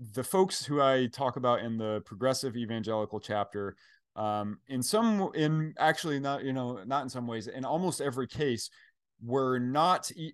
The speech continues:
were not necessarily envisioning themselves as post-evangelical. They were framing what they were doing as, um, as ev-,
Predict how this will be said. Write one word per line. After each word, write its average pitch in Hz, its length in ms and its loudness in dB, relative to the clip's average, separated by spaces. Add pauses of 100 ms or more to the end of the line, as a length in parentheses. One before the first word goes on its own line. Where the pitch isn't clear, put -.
(140)
were 151 120 2
not 185 200 6
necessarily 165 520 0
envisioning 135 460 0
themselves 123 360 0
as 107 100 -4
post-evangelical. 127 1080 2
They 156 320 2
were 139 480 0
framing 147 560 -2
what 117 200 -2
they 139 140 4
were 147 160 2
doing 120 420 0
as, 117 360 -2 (380)
um, 107 380 0 (500)
as 139 500 6
ev-, 139 180 -4